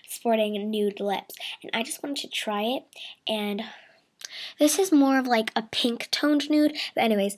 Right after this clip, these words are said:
this is New York City Goddess of the Night lip gloss with mega shine. And I don't know what the color is.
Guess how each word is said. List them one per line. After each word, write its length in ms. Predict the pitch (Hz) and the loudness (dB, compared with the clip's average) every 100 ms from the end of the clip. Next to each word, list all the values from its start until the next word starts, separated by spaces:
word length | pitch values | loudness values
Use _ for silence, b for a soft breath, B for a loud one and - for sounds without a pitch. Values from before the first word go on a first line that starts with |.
| B B | B B
this 220 | 233 247 | 2 4
is 120 | 220 | 2
New 220 | 208 214 240 | 2 2 6
York 260 | 285 285 | 6 6
City 400 | - 220 214 214 208 | 2 2 4 4 2
Goddess 400 | 202 202 233 - | 2 4 2 2
of 160 | 214 | -2
the 140 | 220 214 | 2 0
Night 400 | 190 185 214 277 B B B | 2 0 0 -2 B B B
lip 160 | 226 220 | -2 -2
gloss 380 | - 208 220 220 | 2 2 0 -2
with 160 | 214 | -4
mega 300 | 208 202 202 | -2 -2 0
shine. 520 | 202 202 196 196 226 277 - _ _ B B B B B | 0 0 0 0 -2 -4 -8 _ _ B B B B B
And 280 | 214 220 220 _ | 0 0 0 _
I 60 | - | -2
don't 260 | 302 349 | 0 2
know 180 | 277 - | 0 0
what 80 | - | -4
the 80 | - | -6
color 320 | - - - | -6 -4 -4
is. 160 | - | -4